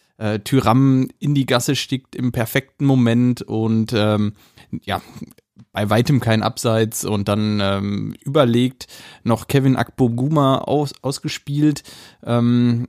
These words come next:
dann den Ball rein. Ich glaube, Akpoguma war es, der, ähm, im ganzen Spiel keine gute Figur gemacht hat und, äh, doch auch, äh, in der ein oder anderen Situation für uns gespielt hat.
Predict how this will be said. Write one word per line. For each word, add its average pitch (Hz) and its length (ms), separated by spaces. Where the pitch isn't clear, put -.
dann 113 360
den 113 200
Ball 107 200
rein. 120 220
Ich 110 140
glaube, 117 240
Akpoguma 120 560
war 113 140
es, 117 100
der, 110 440
ähm, 98 360
im 139 180
ganzen 131 320
Spiel 139 380
keine 120 300
gute 131 260
Figur 123 340
gemacht 139 360
hat 131 180
und, 123 340
äh, 113 320
doch 117 220
auch, 123 260
äh, 120 280
in 120 80
der 113 120
ein 139 140
oder 127 160
anderen 127 240
Situation 127 640
für - 280
uns 143 260
gespielt 98 500
hat. - 280